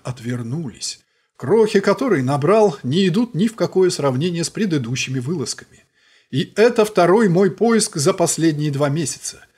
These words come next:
Первый, честно говоря, продлился недолго, всего пару дней.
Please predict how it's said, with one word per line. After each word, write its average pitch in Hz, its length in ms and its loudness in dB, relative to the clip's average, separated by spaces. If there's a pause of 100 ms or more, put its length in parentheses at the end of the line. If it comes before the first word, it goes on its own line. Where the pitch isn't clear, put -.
(280)
Первый, 196 440 2
честно 202 380 0
говоря, 165 340 4
продлился 165 640 -2
недолго, 175 480 0
всего 180 360 -2
пару 180 260 -4
дней. 123 400 -6